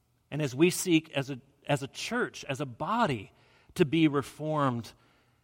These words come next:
and reforming, to be renewed, each of us as individuals must be reformed. That is,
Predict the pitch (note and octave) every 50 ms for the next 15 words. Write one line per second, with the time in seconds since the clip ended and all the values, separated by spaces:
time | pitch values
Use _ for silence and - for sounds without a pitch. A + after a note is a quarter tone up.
0 | _ _ _ _ _ _ - C#3+ D#3 D#3+ D#3 C#3+ B2+ A2+ - - B2+ A#2 A2+ G2+
1 | F#2 E2+ E2+ E2 E2 _ _ _ _ _ _ _ _ _ _ _ _ _ - E3
2 | B2+ E3+ F3 F3 D#3+ D3+ C#3+ C3+ C3 C3+ C#3 C#3 C3 A2+ G2 F2+ F2 F#2+ - _
3 | _ _ _ _ _ - D#3+ F#3+ - - G3 F3+ C#3 D#3+ D#3 C#3+ - D3 C3+ A#2+
4 | D3+ D3 C#3 C3+ B2 G#2+ A#2 A2 G#2 D3 C#3 C#3 A#2 G2+ F2+ F2 - - - _
5 | _ _ _ _ _ - C#3 - - - - - C#3 C3+ B2+ A2+ B2+ A2 - -
6 | - B2+ B2 A#2+ A2 F#2+ G2 F#2 G#2 B2 B2+ C3 - - C#3 B2+ B2 A2+ A2 G#2+
7 | G2 - -